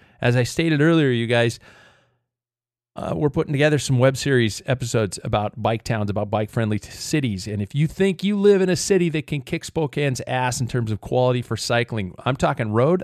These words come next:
I'm talking mountain, I'm talking commuting, and I'm talking beer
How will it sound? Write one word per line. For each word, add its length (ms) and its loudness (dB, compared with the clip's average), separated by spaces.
I'm 140 -2
talking 400 -4
mountain, 400 -2
I'm 100 0
talking 380 -4
commuting, 580 2
and 140 -2
I'm 80 -2
talking 460 -2
beer 440 0